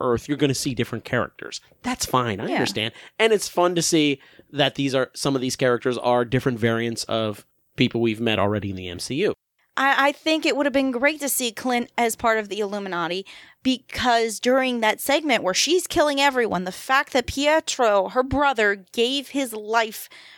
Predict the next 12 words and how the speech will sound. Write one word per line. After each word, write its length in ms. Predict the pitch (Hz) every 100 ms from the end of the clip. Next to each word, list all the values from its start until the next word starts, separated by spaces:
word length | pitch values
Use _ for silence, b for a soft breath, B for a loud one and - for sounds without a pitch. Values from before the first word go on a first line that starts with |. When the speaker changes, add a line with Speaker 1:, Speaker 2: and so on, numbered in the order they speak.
| B
Speaker 2:
for 180 | 220 196
him 400 | 202 202 170 170 B B B B B B _ _ _
would 420 | - 254 254 302
have 440 | 311 254 302 277 220
been 240 | 269 262
that 180 | 247 226
moment, 800 | 233 240 262 285 302 294 190 -
that 220 | - -
brief 440 | - - 226 285 -
moment 340 | 269 254 262
of 180 | - 220
weakness 920 | 208 196 220 262 - 208 175 170 -